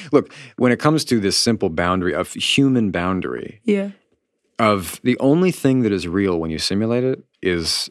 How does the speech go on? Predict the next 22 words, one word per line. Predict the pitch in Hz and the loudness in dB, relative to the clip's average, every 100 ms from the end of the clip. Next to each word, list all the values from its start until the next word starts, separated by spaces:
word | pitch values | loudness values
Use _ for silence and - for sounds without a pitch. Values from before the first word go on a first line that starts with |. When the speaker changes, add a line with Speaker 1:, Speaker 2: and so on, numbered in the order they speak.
| _ | _
Speaker 1:
touching | - 95 95 87 | -4 -2 -2 -2
or | 85 | -2
kissing | - 98 50 | -4 -6 -8
somebody. | - - - - _ _ _ | -12 -14 -16 -20 _ _ _
That's | 107 | -4
a | 135 | 0
very | 147 | 0
simple | 147 143 | 0 -2
fact. | 127 - - - | -2 -4 -4 -2
If | |
I'm | 143 | -2
sta-, | 160 - 110 | 0 0 0
if | 104 | 2
I'm | 131 | 2
fake | - 131 | 2 0
stabbing | - 113 127 | 2 0 0
somebody, | - 82 | -2 -2
I'm | 95 | 0
not | 127 139 | 2 0
actually | 139 - | 0 -6
killing | - 165 151 | -2 -2 -2
them. | 69 - | -6 -12